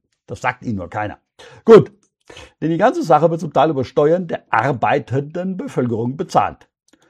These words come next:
Die sind nämlich doppelt gekniffen, denn fast die Hälfte der deutschen Bevölkerung arbeitet nicht.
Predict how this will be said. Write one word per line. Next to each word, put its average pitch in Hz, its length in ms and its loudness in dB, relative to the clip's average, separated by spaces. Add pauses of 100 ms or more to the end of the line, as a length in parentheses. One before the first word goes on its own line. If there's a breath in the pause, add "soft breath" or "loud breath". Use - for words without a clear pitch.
(300 soft breath)
Die 156 80 -8
sind 180 200 -8
nämlich 196 260 -8
doppelt 175 320 4
gekniffen, 104 600 -8
denn 123 100 -4
fast - 420 -12
die 156 80 -4
Hälfte 143 380 -2
der 190 140 -4
deutschen 110 320 -4
Bevölkerung 156 560 -6
arbeitet 131 680 -2
nicht. - 300 -18